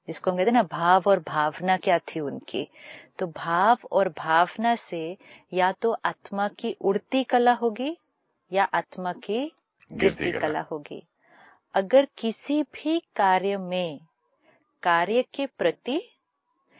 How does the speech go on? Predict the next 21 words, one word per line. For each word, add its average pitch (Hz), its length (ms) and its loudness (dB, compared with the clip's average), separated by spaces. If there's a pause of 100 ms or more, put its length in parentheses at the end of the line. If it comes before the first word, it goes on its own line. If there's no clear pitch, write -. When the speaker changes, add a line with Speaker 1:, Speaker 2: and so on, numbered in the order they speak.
(180)
Speaker 1:
या 262 160 6
कार्य 208 520 2 (100)
करने 202 420 2
वाले 185 440 2
व्यक्ति 208 580 2
के 190 200 -2
प्रति 165 540 -8 (960)
भावना 170 760 2
श्रेष्ठ 240 720 2
है, 139 300 -6 (640)
तो 208 120 0
भावना 175 640 2
का 220 240 2
फल 269 440 2
भी 254 180 -2
श्रेष्ठ 185 600 -2 (280)
स्वतः 190 420 -2
ही 196 220 -4
प्राप्त 165 500 -4
होता 139 240 -6
है। - 380 -14